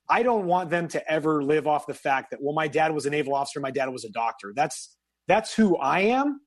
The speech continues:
That's not who they are. And so they, my number one thing for them is that they build their own path. And so I know putting my eight-year-old to sleep the other night, she's the one that has hearing loss.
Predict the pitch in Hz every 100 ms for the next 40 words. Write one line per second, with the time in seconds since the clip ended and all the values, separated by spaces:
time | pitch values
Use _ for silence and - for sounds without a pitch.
0 | _ - 165 - 180 160 156 131 143 143
1 | 101 92 - _ _ - 135 156 165 170
2 | 156 160 180 196 175 180 180 170 156 156
3 | 135 151 185 151 143 151 147 147 151 156
4 | 151 135 - 131 185 - _ - 156 156
5 | 160 151 160 165 - 180 170 147 170 175
6 | 160 151 - 170 160 165 139 135 131 135
7 | - 170 165 165 165 156 143 139 147 156
8 | 139 120 113 -